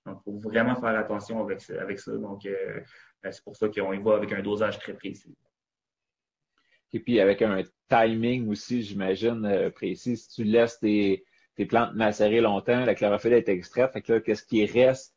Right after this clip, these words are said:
Speaker 2: va aller donner un goût peut-être de feuilles mortes ou quelque chose que, d'autre que tu veux pas, là, nécessairement.
Speaker 1: Ah, clairement, c'est vraiment, faut vraiment être attentif. Quand on fait de l'absinthe, euh, moi, je suis, je suis là, je suis à côté, je, je regarde tous les paramètres. Euh,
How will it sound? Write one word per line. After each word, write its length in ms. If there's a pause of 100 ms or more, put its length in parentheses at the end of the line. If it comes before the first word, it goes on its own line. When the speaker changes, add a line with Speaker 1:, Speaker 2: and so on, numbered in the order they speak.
(320)
Speaker 2:
va 60
aller 220
donner 260
un 80
goût 180
peut-être 280
de 80
feuilles 340
mortes 320
ou 40
quelque 140
chose 160
que, 80
d'autre 420
que 80
tu 160
veux 140
pas, 260
là, 140
nécessairement. 600
Speaker 1:
Ah, 100
clairement, 380
c'est 140
vraiment, 500
faut 180
vraiment 240
être 140
attentif. 500
Quand 160
on 140
fait 80
de 60
l'absinthe, 460
euh, 140
moi, 140
je 80
suis, 200
je 120
suis 140
là, 180
je 60
suis 80
à 40
côté, 480
je, 220
je 60
regarde 300
tous 100
les 100
paramètres. 580
Euh, 120